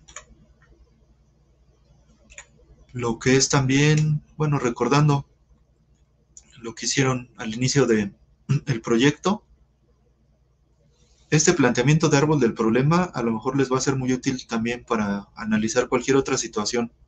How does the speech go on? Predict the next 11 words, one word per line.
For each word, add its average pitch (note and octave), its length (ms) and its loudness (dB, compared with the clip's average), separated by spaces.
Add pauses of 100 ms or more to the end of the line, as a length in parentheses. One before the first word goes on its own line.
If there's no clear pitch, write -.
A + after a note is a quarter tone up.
(720)
a A2+ 100 -4
la G#2+ 140 -2
que G#2+ 180 -10
se - 100 -6
enfrenten, A#2+ 500 -2 (760)
o B2 140 -6
para A#2+ 200 4
analizar A#2+ 420 2
cualquier D3+ 440 2
problema A#2+ 540 2
que G2 320 -6